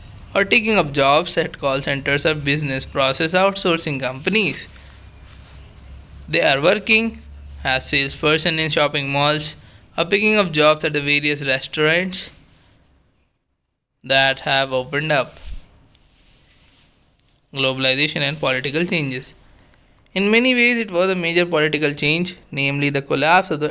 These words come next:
erstwhile socialist world that hastened globalization and also gave a specific economic and political approach to the economic policies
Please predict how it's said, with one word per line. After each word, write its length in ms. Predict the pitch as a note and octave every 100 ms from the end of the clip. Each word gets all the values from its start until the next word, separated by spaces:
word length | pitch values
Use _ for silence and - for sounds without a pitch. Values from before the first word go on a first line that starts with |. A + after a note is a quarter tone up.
| D3
erstwhile 440 | D3 - D3 C3+
socialist 580 | C#3+ C#3+ D#3 E3+ F3 -
world 320 | C3 C3 C3+ - - _ _ _
that 220 | D#3 F3
hastened 500 | - C#3+ C3 C#3+ C#3
globalization 840 | C3+ C3+ C3 C3 C3+ E3+ - D3 D3+ - _ _ _ _ _ _
and 100 | F#3
also 320 | A#3+ B3+ C#4
gave 300 | F3+ E3 G3+
a 80 | G#3+
specific 540 | G#3 C#3 C#3+ D3+ F3
economic 520 | F3 D#3+ C#3+ D3 D#3+ D#3+
and 160 | D3+
political 460 | D3+ C3 C3 C#3+ C#3+
approach 460 | C#3 D3 D3+ D#3+
to 80 | -
the 180 | C3 C3
economic 560 | D#3 D#3 D3 F3+ F#3+ F#3+
policies 640 | C#3+ C3+ C#3 F3+ A3 -